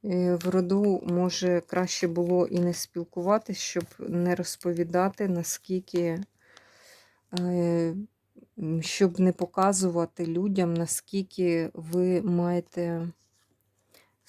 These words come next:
а, яка у вас, е, статок, е, як, які блага в домі.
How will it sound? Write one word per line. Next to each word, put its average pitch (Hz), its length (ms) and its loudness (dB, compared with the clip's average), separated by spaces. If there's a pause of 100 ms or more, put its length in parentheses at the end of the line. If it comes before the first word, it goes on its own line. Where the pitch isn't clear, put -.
а, 165 380 -4
яка 180 500 0
у 175 80 2
вас, - 720 -6
е, 165 380 -4 (2750)
статок, - 720 -8 (260)
е, 165 640 -4
як, 165 320 2 (120)
які 180 500 0
блага 170 440 2
в 165 120 -4
домі. 160 480 -4